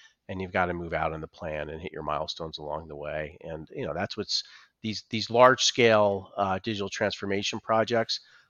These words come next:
are, uh, extremely important. And,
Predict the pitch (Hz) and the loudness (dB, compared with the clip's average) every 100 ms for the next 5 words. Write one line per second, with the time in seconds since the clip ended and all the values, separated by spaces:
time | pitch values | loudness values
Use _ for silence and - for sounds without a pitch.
0 | _ - 107 104 98 95 92 92 - 98 | _ -6 -2 0 2 2 2 0 2 2
1 | - - - 120 110 98 - 110 - 90 | 2 -2 0 2 2 -2 -2 -2 0 -6
2 | 90 - _ _ _ - 107 104 101 95 | -8 -12 _ _ _ -8 -2 0 2 0
3 | 95 95 | -2 -4